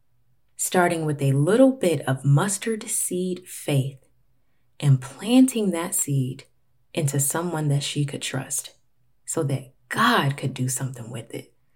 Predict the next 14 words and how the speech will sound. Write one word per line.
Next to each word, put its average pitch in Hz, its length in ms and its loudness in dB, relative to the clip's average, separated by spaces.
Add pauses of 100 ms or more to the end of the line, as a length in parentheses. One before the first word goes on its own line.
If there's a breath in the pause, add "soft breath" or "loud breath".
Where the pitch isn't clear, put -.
(640)
So 175 220 0
just 226 480 0
like 208 260 -2
Leah, 139 360 0 (640)
we 208 220 2
need 277 240 4
to - 100 -2
learn 147 300 2
how 143 160 2
to 139 120 -4
start - 480 -2
where 185 160 -2
we 196 200 -4
are 220 400 -10